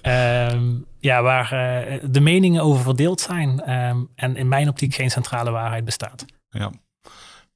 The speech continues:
Speaker 2: Erik, jullie zijn dan actief ook in Duitsland en België. Nou, en volgens mij hebben jullie daar geen winkels. Hoe, hoe kijk je dan naar omnichannel? Heb, eh, eh, krijgen die klanten dan daar niet het advies? Of hoe, hoe, hoe zie je, hoe kijk je daarnaar?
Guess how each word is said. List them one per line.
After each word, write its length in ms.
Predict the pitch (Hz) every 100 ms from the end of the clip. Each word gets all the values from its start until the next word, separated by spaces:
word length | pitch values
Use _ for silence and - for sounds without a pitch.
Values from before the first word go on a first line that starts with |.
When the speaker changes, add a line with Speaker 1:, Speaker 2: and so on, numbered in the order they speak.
| 95
Speaker 2:
Erik, 280 | 101 113 101
jullie 180 | 101 101
zijn 180 | 104 95
dan 200 | 95 -
actief 360 | - - 98
ook 180 | 98 85
in 80 | 90
Duitsland 440 | 90 92 - 87
en 100 | 90
België. 320 | 85 101 -
Nou, 180 | 113 87
en 120 | - 92
volgens 240 | 90 85
mij 80 | 87
hebben 180 | 87 87
jullie 160 | 90
daar 100 | 85
geen 220 | 87 92
winkels. 340 | 82 107 131 120
Hoe, 320 | 104 107 104
hoe 120 | 113
kijk 240 | - 107 -
je 80 |
dan 140 | 110 107
naar 160 | 101
omnichannel? 520 | 90 98 95 - 117 135
Heb, 180 | 107
eh, 120 | 107 104 - _
eh, 1000 | 92 95 104 98 107 _ _ _ 107 110
krijgen 300 | - 107 95
die 100 | 107
klanten 320 | - 117 104 104
dan 240 | 101 101
daar 180 | 104 98
niet 180 | 117 123
het 120 | 123
advies? 340 | 120 - 139
Of 100 | 110
hoe, 180 | 101 104
hoe, 160 | 104 101
hoe 160 | 104
zie 200 | - 101
je, 120 | 95
hoe 140 | 87 90
kijk 240 | - 98
je 80 | 98
daarnaar? 300 | 90 85